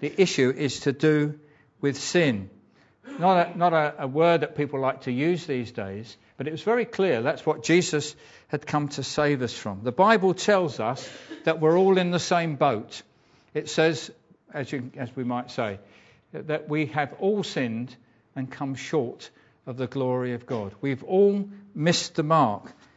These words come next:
And because of this, all mankind is under God's righteous judgment. Now, I think when we come to consider this, in our hearts, if we knew, if we knew that we had to face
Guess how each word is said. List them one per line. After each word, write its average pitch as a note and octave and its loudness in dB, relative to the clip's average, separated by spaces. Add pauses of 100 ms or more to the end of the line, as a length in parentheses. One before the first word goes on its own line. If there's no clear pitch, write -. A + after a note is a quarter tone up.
(260)
And C#3 -2
because G#3 4
of B2 -2
this, A#2 0
all F#3 0
mankind C#3+ -2 (320)
is C3+ -8
under C3+ -4
God's C3 -6
righteous C3 -6 (560)
judgment. A2 0 (800)
Now, F3+ 4
I F3+ 8
think G3+ 2 (380)
when F#3+ 0
we F#3+ 6
come F#3 2
to D#3 -2
consider D#3 -2
this, G#2+ -6 (760)
in F#3+ 2
our F3 4
hearts, C#3+ 0
if E3+ -2
we G#3+ 8
knew, C#3 4 (640)
if C#3 -6
we G#3 2
knew D3 0
that C3+ -4
we D#3+ 0
had D3 -8
to C#3+ -12
face - -4